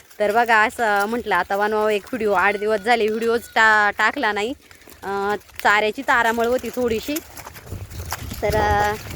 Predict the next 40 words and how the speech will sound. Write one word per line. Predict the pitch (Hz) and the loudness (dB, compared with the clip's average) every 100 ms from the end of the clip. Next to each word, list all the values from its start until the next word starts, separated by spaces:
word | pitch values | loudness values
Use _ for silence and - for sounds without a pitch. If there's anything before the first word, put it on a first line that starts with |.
| - - 175 | -10 -8 -4
आज, | 180 196 196 | -2 -4 -4
अं, | 202 208 208 226 | -4 -4 -4 -4
परत | 220 214 | -6 -6
म्हटलं | 240 226 202 | -8 -6 -6
व्हिडिओ | 208 214 180 | -4 -4 -4
बनवावा. | 185 196 196 208 220 - - - | -6 -4 -2 -2 -2 -10 -16 -12
तर | 190 | -2
असं | 185 208 226 | 0 0 -2
इकडून | 190 190 185 190 | -6 -6 -6 -4
डोंगर | 196 202 214 | -2 -2 0
आहे | 220 247 220 - - - - | 0 0 -4 -10 -18 -20 -14
आणि | - 185 208 | -10 -6 -6
इथं | 214 214 202 196 190 190 | -2 0 2 2 2 2
आपल्याला | 190 196 196 196 190 190 190 196 202 - - | 0 0 -2 0 2 2 0 -2 -6 -14 -2
भेटलाय | 208 208 190 | -2 0 -2
चारा. | 180 196 180 180 170 - - - - - - - - - - - | -2 2 2 2 -2 -10 -20 -20 -20 -18 -20 -20 -20 -20 -10 -8
तर | |
बघा, | 175 196 208 | -4 -2 0
मग | 185 | 0
असे | 175 202 196 | -2 -2 -4
आपले | 170 170 | -4 -4
बकरं | 165 165 175 - | -6 -6 -8 -6
खात | 196 | -4
आहे | 185 180 | -2 -4
फ्लावर, | - 202 185 196 | -2 0 0 0
आपली | 190 - 170 | -2 -4 -6
गाय | 180 180 | -4 -2
पण | - 190 | -4 -6
चरत | 185 190 185 | -2 -2 0
आहेत, | 208 202 185 - - - - - - | 0 -2 -2 -10 -18 -16 -14 -14 -6
शेळ्या, | 202 185 185 | -2 0 -2
आणि | 190 180 185 | -4 -6 -6
सगळ्यांनाच | 214 196 190 208 214 | -4 -2 -2 -2 -2
बरं | 196 208 | 0 0
होईल. | 208 202 | 0 2
आपल्या | 175 180 190 | 0 0 -2
मेंढ्या | 196 208 214 | -2 0 -2
पण | 202 214 | -2 -2
येलेल्या | 202 196 196 190 | 0 0 0 2
आहेत, | 185 185 190 233 | 2 2 2 0